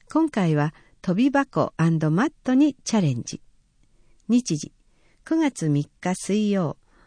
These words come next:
午後三時二十分から四時五十分。場所、永福体育館。永福三の五十一の十七。講師、ティアモ。対象、区内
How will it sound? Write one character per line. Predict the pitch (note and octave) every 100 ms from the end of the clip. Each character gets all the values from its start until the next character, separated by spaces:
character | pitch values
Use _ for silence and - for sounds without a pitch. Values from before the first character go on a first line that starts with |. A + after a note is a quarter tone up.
| _
午 | - D4+
後 | C#4 - -
三 | - D#4 C#4
時 | F3
二 | D#3+
十 | E3 C#4
分 | - - D3+
か | - C3
ら | B2+ - -
四 | A#3+
時 | C4+ C#3
五 | C3
十 | B2+ G#3+ -
分。 | - G#2+ - _ _ _ _ _
場 | - D#3
所、 | - F#3+ - _
永 | F3 A#3+
福 | D4 - C4+
体 | B3 G#3+
育 | G3+ - -
館。 | A#2 C#3+ _ _ _ _ _ _
永 | A#3+ A#3+
福 | - - C3 - _
三 | - A#3+ C#4+
の | C#4 C#4
五 | A#3
十 | A#3 B3+ B3+
一 | A#3+ - D4
の | B3 C3+
十 | - D#3 E3
七。 | E3 D3+ - _ _ _ _ _ _ _ _
講 | - D4 A3
師、 | - - - _ _ _
テ | - D4+
ィ | A#3+
ア |
モ。 | B2+ C3+ - - - _ _ _
対 | - F#3 A3
象、 | - G3 F3+ E3+ - _ _ _
区 | - D#4+
内 | D4+ F#3 A#2